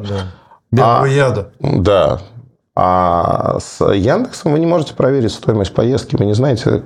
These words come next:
Speaker 2: какая она, как, более того. Вам говорят, что наш алгоритм рассчитал стоимость вот так.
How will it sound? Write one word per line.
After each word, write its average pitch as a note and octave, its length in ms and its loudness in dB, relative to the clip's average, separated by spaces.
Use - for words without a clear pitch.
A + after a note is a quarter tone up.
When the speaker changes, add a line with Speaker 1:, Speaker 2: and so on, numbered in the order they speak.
Speaker 2:
какая G2 520 2
она, F2+ 220 0
как, F#2+ 440 0
более G2+ 380 2
того. F#2 420 0
Вам D3+ 200 2
говорят, C3+ 260 2
что D3 160 -2
наш F3 220 0
алгоритм C#3+ 500 0
рассчитал - 480 0
стоимость B2+ 420 -2
вот - 160 -2
так. - 360 -2